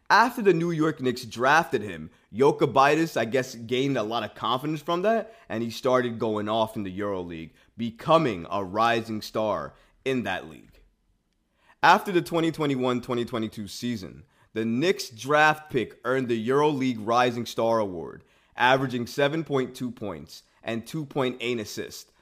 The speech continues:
while shooting fifty-nine percent from behind the arc. The win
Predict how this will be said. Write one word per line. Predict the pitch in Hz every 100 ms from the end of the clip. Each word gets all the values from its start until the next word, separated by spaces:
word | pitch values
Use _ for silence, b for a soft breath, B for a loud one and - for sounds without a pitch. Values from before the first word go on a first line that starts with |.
| _ _
while | 120 123
shooting | - 151 131
fifty-nine | - 180 185 185 170 147 147 151
percent | 143 117 - 156 135 -
from | 117
behind | 104 113 113
the | 107
arc. | - 98 - - _ _ _ _ _
The | 107 123
win | 113 151 190 233 240